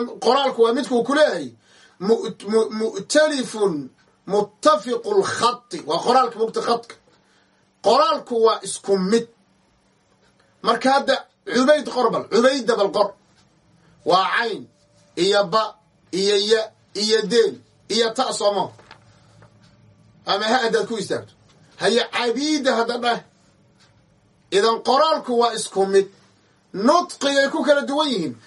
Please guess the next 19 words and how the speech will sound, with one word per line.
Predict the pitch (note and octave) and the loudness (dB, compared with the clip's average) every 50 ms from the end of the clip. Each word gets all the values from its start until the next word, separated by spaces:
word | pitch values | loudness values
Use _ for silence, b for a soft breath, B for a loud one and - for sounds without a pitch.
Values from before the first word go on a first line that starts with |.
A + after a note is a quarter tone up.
| b b b | b b b
Nutqiga | F#3 B3+ D#4+ E4+ - - C#4+ C#4 C#4 | 2 2 2 2 0 -2 0 0 2
marka | C#4 D4+ D4 C#4 C4 | 2 2 0 0 0
see | C4 C#4+ D4 D4 | 2 4 4 4
loo | D4 C#4+ | 4 2
kala | C#4+ C4+ C4 B3+ | 0 0 -2 -2
saaraya | - C#4 C4+ C4 C4 C4 B3+ | 0 2 2 2 2 2 0
marka? | C4+ C4 - - _ _ _ _ _ _ _ _ _ _ _ _ _ _ _ _ _ _ _ _ _ _ - | 0 -4 -8 -10 _ _ _ _ _ _ _ _ _ _ _ _ _ _ _ _ _ _ _ _ _ _ -4
Nutqiga | E3+ G3 C#4 D#4 E4 - - - A3+ G#3 F3+ D3+ - - - _ _ _ _ _ _ _ - | 0 2 2 2 0 -4 -6 -4 -4 -2 -2 -4 -8 -10 -16 _ _ _ _ _ _ _ -2
see | - A#3+ C4 | 0 0 2
loo | C4+ C4 B3+ A#3+ | 2 0 -2 0
kala | A3 G#3 F#3+ | 0 -2 -2
saaraya | F#3 - G3 F3+ E3 C#3+ C3 | 0 0 0 0 0 -4 -8
marka? | B2+ A#2+ - _ _ _ _ _ _ _ - _ _ b b b b b b b b b | -10 -14 -18 _ _ _ _ _ _ _ -20 _ _ b b b b b b b b b
Kaas, | - - G#3 C#4 B3+ B3+ C4+ C4 - - - _ _ _ _ _ _ _ _ _ _ _ _ _ _ _ _ _ _ _ - | -4 -2 0 2 2 2 0 -2 -4 -8 -14 _ _ _ _ _ _ _ _ _ _ _ _ _ _ _ _ _ _ _ -2
ee, | - F#3+ G3 F#3+ F#3+ | 0 2 2 2 0
raawiga, | F3+ G3 A3 A3 A3+ A3+ A3+ A#3+ C4+ C#4+ B3+ B3+ A#3 A3+ | 0 -2 0 0 2 2 0 0 0 0 0 0 0 0
ruwaadda | - A3 A3 G#3+ B3 C4+ C#4+ C#4+ - B3 A#3+ | 0 0 2 4 4 4 2 0 -2 -2 -4
noocaas | A#3 A#3 C4 C#4+ C#4 C4 - A#3 C4+ D4+ - D4 - | -2 0 0 0 0 0 -4 -4 -2 -2 -2 -2 -2
ah | B3 F#3 D#3+ | -4 -6 -6